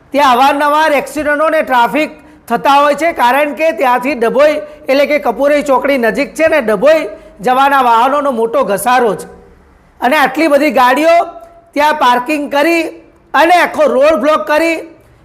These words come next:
અને પ્રાઇવેટ ભાડા મારવામાં આવે છે, તો આ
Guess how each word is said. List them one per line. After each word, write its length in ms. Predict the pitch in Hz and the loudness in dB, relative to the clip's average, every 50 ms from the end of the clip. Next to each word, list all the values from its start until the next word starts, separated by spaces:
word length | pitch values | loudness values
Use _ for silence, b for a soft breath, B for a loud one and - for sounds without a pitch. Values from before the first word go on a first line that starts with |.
| _ | _
અને 220 | - 254 269 302 330 | -2 0 2 2 2
પ્રાઇવેટ 560 | 285 - 277 240 233 247 269 285 330 330 330 | 0 2 2 2 2 2 2 2 2 0 0
ભાડા 380 | 226 247 247 254 269 285 285 285 | 0 0 0 2 2 2 0 0
મારવામાં 560 | 262 247 240 247 247 254 254 247 240 214 202 | 0 0 0 0 0 -2 -2 0 0 0 0
આવે 260 | 208 233 269 277 262 | 0 0 -2 -2 -2
છે, 140 | - - - - - - b b b b b b - - | -4 -8 -12 -16 -20 -20 b b b b b b -8 -4
તો 100 | 254 254 254 247 240 254 - - - - | -2 0 0 0 0 -2 -4 -8 -4 0
આ 340 | 277 262 269 269 254 233 | 4 4 4 4 2 0